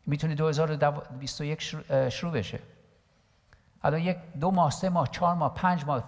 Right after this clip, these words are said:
نتونن این ویروس رو تسلط داشته باشن، باید یه کاری انجام بدن.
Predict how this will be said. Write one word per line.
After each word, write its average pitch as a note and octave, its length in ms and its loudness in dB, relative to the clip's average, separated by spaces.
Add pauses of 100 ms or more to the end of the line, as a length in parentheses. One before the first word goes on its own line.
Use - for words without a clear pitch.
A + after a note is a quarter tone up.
(120)
نتونن E3 400 2
این A#2+ 120 2
ویروس A#2 440 0
رو G#2+ 160 0 (840)
تسلط C3 400 0
داشته B2 280 -4
باشن، C#3 560 0 (380)
باید C#3+ 360 6
یه C3 160 -2 (300)
کاری A2+ 280 0
انجام F#2 440 -2
بدن. F#2+ 320 -10